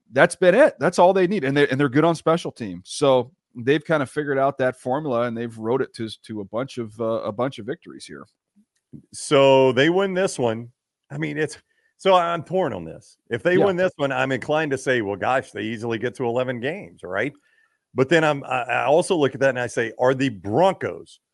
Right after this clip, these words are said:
Speaker 2: really
Speaker 1: <laughs>
Speaker 2: going to end on this kind of streak where they lose,
Speaker 1: Crazy.
Speaker 2: where they lose, or they win ten out of eleven games to finish the season?" Almost nobody does that in the N F L.
Speaker 1: All right. Well,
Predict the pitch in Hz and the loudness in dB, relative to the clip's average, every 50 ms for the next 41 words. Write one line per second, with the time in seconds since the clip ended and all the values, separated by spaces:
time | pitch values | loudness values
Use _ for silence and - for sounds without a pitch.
0 | _ _ _ _ _ _ _ _ - 113 101 104 107 113 139 160 190 196 196 190 | _ _ _ _ _ _ _ _ -8 -4 -2 0 2 4 4 4 4 4 2 2
1 | 147 165 190 190 185 147 - 175 170 175 180 180 165 139 131 120 107 95 - - | 2 2 2 2 0 0 2 2 2 4 2 2 4 2 2 0 0 -8 -10 -10
2 | - - 185 190 190 180 151 143 - - - - 156 - - 262 262 165 - - | 0 2 4 4 4 2 -2 -6 -6 -10 -6 -6 -6 -4 -2 -4 -4 -4 -8 -6
3 | - 170 170 165 160 170 165 160 - 247 294 339 294 - - 113 - - _ _ | -2 -2 0 0 0 -2 4 6 8 8 8 8 4 0 -4 -10 -10 -12 _ _
4 | _ _ _ _ _ 165 180 185 190 185 180 175 170 175 175 170 170 160 147 131 | _ _ _ _ _ 0 2 2 2 2 2 2 4 6 6 6 4 4 0 -2
5 | 143 160 151 180 180 180 190 190 147 - - - 214 208 196 190 180 180 180 185 | -8 -4 0 0 0 2 0 -2 -4 -6 -4 -4 -2 0 0 0 0 0 0 0
6 | 190 185 185 160 135 180 185 190 170 151 127 - - 147 120 175 156 143 - - | 0 -2 -2 -4 -4 -4 -4 -4 -6 -6 -6 -6 -8 -4 -4 -4 -6 -6 -8 -10
7 | - 127 - - 262 233 180 156 139 117 110 98 _ - - 202 220 226 202 208 | -14 -14 -12 -10 -10 -8 -6 -6 -6 -8 -10 -16 _ -4 -2 0 0 0 -2 -4
8 | 381 359 415 415 392 381 349 277 226 185 175 170 139 120 135 123 - 101 101 101 | -8 -6 -4 -4 -2 0 -2 -2 0 0 0 0 0 0 -4 -4 -4 -10 -14 -16
9 | 101 - - - - - - _ _ _ _ _ _ _ _ _ _ - - 117 | -16 -16 -18 -18 -18 -18 -18 _ _ _ _ _ _ _ _ _ _ -16 -2 0
10 | 135 127 104 104 - - 123 143 147 147 - | 2 2 2 -2 -2 2 6 6 6 6 4